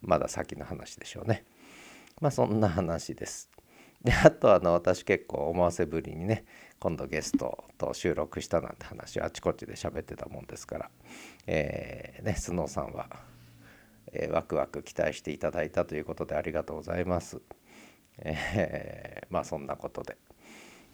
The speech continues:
ですね。えー、まあ、そんなことで、えー、スノーさん、いっぱい、えー、し-、触れていただきました。その中で結構ね、文字起こしがあるとやっぱり聞きやすいという、ね、どこで、えー、触れてく-、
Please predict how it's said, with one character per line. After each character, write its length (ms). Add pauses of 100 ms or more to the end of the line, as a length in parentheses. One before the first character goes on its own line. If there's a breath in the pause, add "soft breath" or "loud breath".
(540 loud breath)
で 60
す 100
ね。 380
え 200
ー、 40
ま 100
あ、 40
そ 120
ん 60
な 80
こ 120
と 120
で、 240
え 140
ー、 20
ス 140
ノ 100
ー 40
さ 100
ん、 80 (120)
い 20
っ 80
ぱ 140
い、 140 (800 loud breath)
え 640 (920)
ー、 40
し-、 280 (300)
触 120
れ 100
て 100
い 60
た 120
だ 120
き 120
ま 100
し 80
た。 120
そ 140
の 80
中 220
で 140
結 200
構 120
ね、 80
文 160
字 80
起 100
こ 120
し 100
が 100
あ 40
る 120
と 80
や 60
っ 40
ぱ 160
り 280 (180)
聞 140
き 100
や 140
す 180
い 100
と 160
い 100
う、 600
ね、 200
ど 100
こ 120
で、 180 (500 loud breath)
え 340
ー、 40
触 120
れ 120
て 120
く-、 200